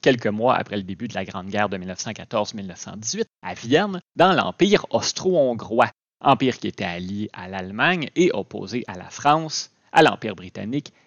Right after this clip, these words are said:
et plus tard aux États-Unis pendant le conflit. Elle grandit dans la bonne société viennoise, son père Émile est banquier, sa mère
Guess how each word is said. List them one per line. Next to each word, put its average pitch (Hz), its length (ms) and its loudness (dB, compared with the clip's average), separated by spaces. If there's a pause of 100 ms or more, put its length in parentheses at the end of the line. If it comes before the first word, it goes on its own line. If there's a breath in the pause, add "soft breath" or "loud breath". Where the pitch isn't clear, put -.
et 175 100 6
plus - 180 -2
tard 127 460 6
aux 127 80 -2
États-Unis 107 560 -4
pendant 131 280 -2
le 131 80 0
conflit. - 400 -16 (540)
Elle 151 140 6
grandit 117 340 0
dans 117 120 4
la 95 100 0
bonne 104 220 -4
société 98 500 -10
viennoise, 143 680 0 (220 loud breath)
son - 180 0
père 117 300 2
Émile 123 560 2
est 95 120 -12
banquier, 139 680 2 (200)
sa 107 180 -2
mère 120 260 4